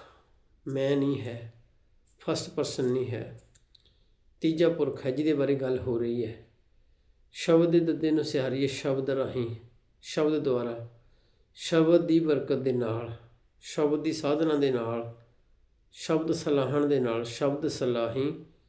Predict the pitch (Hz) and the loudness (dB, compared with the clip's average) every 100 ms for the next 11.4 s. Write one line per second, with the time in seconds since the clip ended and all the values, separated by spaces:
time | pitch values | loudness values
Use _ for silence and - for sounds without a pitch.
0 | _ _ _ _ - 143 143 143 156 151 | _ _ _ _ -4 0 4 4 4 4
1 | 131 - 113 110 - _ _ 143 139 147 | 0 -2 -8 -10 -16 _ _ -2 0 2
2 | 147 143 139 143 139 - - - - 139 | 2 2 2 2 2 -4 -12 -14 -2 -2
3 | 123 123 147 131 123 - - _ _ _ | 0 -2 -4 -4 -6 -10 -14 _ _ _
4 | - 143 135 139 139 127 135 139 - - | -8 -2 0 2 2 2 0 -2 -8 -18
5 | _ _ _ _ _ _ _ _ _ - | _ _ _ _ _ _ _ _ _ -14
6 | - 156 156 175 175 170 165 - - 139 | -2 0 4 4 4 2 2 0 0 0
7 | 135 123 151 156 160 160 147 - 131 131 | 0 0 -2 0 0 0 0 -2 -4 -2
8 | 123 113 117 123 110 - - _ _ _ | -2 -2 -2 -4 -6 -14 -20 _ _ _
9 | _ - 165 151 160 165 147 135 147 147 | _ -4 -2 0 0 -2 0 0 0 0
10 | 139 135 131 127 139 143 139 147 139 139 | -2 -2 -2 -2 -2 0 -2 -4 -4 -6
11 | 123 117 123 117 | -8 -6 -4 -4